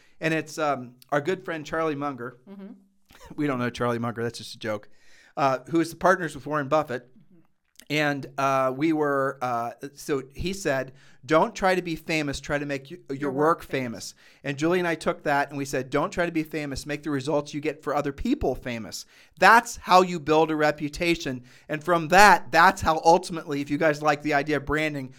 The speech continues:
Speaker 1: you build a brand. Your brand is not somebody who's essentially trying to grab attention on all the socials. The, the brand that you have is the person that actually gets the job done. Do you really believe, listeners,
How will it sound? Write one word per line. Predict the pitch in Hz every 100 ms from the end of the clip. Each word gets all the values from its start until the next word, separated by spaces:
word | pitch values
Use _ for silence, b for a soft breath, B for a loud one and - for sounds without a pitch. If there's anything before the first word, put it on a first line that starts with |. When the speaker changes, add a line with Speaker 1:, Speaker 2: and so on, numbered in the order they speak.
| b
Speaker 1:
you | 147 156
build | 156 143
a | 127
brand. | 135 143 131 110 b b
Your | 151
brand | 151 151 190 220 190
is | 156 147
not | 165 185
somebody | - 175 170 156
who's | 160 147 147 b b
essentially | 151 160 170 175
trying | 156 180
to | 170
grab | 139 151 156
attention | 147 - 170 - 156
on | 143
all | 143 147
the | 147 127 b b
socials. | - 190 196 190 131 123
The, | 151 139 135 156
the | 147
brand | 127 151 190 214
that | 190
you | 139
have | 139 131 - b -
is | 143
the | 156
person | - 202 190 160
that | 151
actually | 147 147 139
gets | 139 139
the | 139
job | 123 139 143 139
done. | 120 113
Do | 113 208 294
you | 285 269 269
really | 202 226 226 220
believe, | 202 214 202 190
listeners, | 156 139 - 113 110